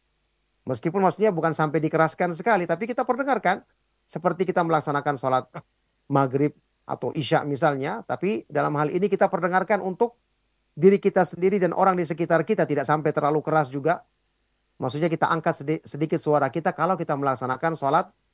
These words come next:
sunnah di malam hari, seperti misalnya orang sholat tahajud atau sholat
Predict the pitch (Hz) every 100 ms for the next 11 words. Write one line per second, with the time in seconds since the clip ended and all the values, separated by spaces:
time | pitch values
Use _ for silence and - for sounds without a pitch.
0 | _ - 165 151 135 131 127 117 127 127
1 | - 117 123 120 123 123 120 113 113 120
2 | - _ _ _ _ _ _ 123 120 135
3 | 113 131 127 123 - 117 123